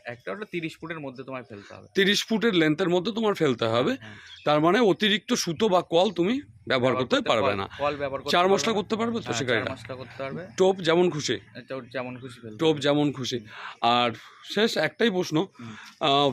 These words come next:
Speaker 2: তুমি নিজেও বলতে, বলছো যে ওই পুকুরের কন্ডিশন সম্পর্কে তুমিও ঠিক ওয়াকিবহল নও, কারণ পুকুরটা তোমার রিসেন্ট হাতে এসছে।
Speaker 1: হাতে এসছে।
Speaker 2: তো সেক্ষেত্রে পুকুরের রেজাল্ট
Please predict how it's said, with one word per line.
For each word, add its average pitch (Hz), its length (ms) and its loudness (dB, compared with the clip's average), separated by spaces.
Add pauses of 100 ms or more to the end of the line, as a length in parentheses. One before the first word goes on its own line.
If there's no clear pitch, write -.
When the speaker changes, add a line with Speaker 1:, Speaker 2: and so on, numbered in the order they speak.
Speaker 2:
তুমি 202 200 4
নিজেও 185 300 6
বলতে, 208 400 4
বলছো 170 380 2
যে 208 100 2
ওই 175 140 6
পুকুরের 185 400 0
কন্ডিশন 185 420 2
সম্পর্কে 202 380 2
তুমিও 180 420 4
ঠিক 180 200 0
ওয়াকিবহল 123 520 6
নও, 135 180 6 (200)
কারণ 143 220 2
পুকুরটা 151 300 -2
তোমার 165 260 2
রিসেন্ট 165 280 0
হাতে 139 240 2
এসছে। - 300 -2 (120)
Speaker 1:
হাতে 113 200 -10
এসছে। - 260 -16
Speaker 2:
তো 196 160 4
সেক্ষেত্রে 233 540 0
পুকুরের 196 440 2
রেজাল্ট 165 380 4